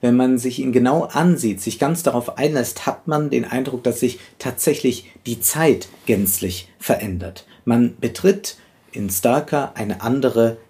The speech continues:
Zeit. Hundertzweiundvierzig Einstellungen hat Stalker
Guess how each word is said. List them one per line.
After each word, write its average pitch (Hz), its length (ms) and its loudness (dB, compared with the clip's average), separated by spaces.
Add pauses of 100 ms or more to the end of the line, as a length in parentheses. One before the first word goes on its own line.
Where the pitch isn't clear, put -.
Zeit. - 640 -6 (480)
Hundertzweiundvierzig 127 1600 2
Einstellungen 90 760 -6
hat 92 160 -10
Stalker 87 540 -8